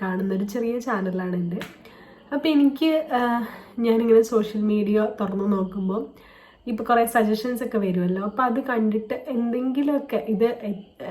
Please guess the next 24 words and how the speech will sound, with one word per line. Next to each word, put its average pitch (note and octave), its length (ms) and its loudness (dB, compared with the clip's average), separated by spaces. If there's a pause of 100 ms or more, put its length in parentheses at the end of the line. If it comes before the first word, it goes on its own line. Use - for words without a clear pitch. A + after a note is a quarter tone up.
(100)
അതാ G3+ 200 -2
ഞാൻ A3 260 2
പറഞ്ഞത്, G3 260 -2
എത്ര G3+ 320 -4
പേരിലേക്ക് A#3 580 0
എത്തുന്നു B3+ 380 -2
എന്ന് B3+ 160 -2
എനിക്കറിയില്ല. F#3 600 0
പക്ഷെ A#3+ 360 -4 (460)
നമുക്ക് A#3 440 2
പറയാനുള്ളതെങ്കിലും A#3+ 1300 0
നമുക്കൊരു A3+ 600 2
സോഷ്യൽ G#3+ 440 0
മീഡിയ A3 340 4
പ്ലാറ്റ്ഫോമിലൂടെ G#3 920 0
പ്രതികരിക്കാൻ G#3 720 0
ഒരു G#3 60 0
അവസരം G#3 560 -2
കിട്ടുമെങ്കിൽ G#3 540 0 (480)
അത് A#3+ 120 2
ഉപയോഗിക്കാന്ന് A3+ 680 2
പറഞ്ഞിട്ടാണ് G#3 420 0
ഞാൻ G#3 320 0
പലപ്പോഴും G3+ 500 -2